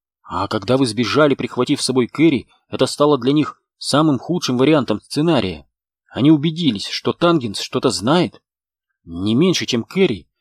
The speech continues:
Очевидно, не всё, но достаточно, чтобы их напугать". Она замолчала. "Они уверены, что у нас нет шпаргалки, однако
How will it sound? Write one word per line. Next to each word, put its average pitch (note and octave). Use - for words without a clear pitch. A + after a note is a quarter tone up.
Очевидно, D#3
не A#2+
всё, F3+
но A#2+
достаточно, A#2+
чтобы C3
их -
напугать". A#2+
Она F#2+
замолчала. F2+
"Они G2+
уверены, D3
что C#3
у C#3+
нас D3+
нет D#3+
шпаргалки, C3+
однако A#2+